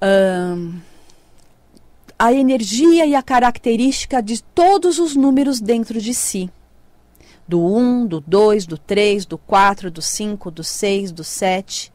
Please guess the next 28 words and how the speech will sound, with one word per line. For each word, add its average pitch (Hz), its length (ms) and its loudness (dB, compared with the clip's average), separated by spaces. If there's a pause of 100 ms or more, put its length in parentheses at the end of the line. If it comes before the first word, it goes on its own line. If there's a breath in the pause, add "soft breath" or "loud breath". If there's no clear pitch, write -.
do 180 160 -4
oito 190 460 -4 (140)
e 285 60 -6
do 311 120 -8
nove. 190 400 -10 (840 loud breath)
É 202 100 -2
como 285 240 4
se 311 80 -2
ele 247 140 0
fosse 269 300 0
o 262 40 0
irmão 240 220 2
mais 240 280 2
velho 214 380 4
dos 170 240 -6
números. 180 720 -6 (580 soft breath)
É 185 140 4
ele 214 300 2
que 180 480 -8 (340)
tem 185 240 -2
o 175 60 -2
maior 165 560 -2 (240)
conhecimento, 202 1040 -6
é 185 100 -4
ele 185 300 -4
que - 100 -16
já 180 200 -6
trilhou 180 580 -4